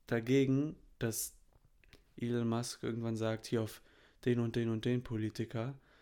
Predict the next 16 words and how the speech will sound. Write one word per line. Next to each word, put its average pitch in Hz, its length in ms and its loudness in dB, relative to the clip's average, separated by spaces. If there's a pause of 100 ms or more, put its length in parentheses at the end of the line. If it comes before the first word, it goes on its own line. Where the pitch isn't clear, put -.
(220)
habe 113 180 -2
ich 113 100 -4
keinen 110 280 -4
Bock, 135 200 -2
dass 107 180 -4
die 110 140 -2
gewählt 107 420 -2
werden. 120 400 -2 (920)
Ich - 160 -6
stell 123 180 4
die 123 100 2
Algorithmen 120 580 0
jetzt 117 160 -2
extra 123 400 -6
so 110 180 -2
ein.“ 113 340 -4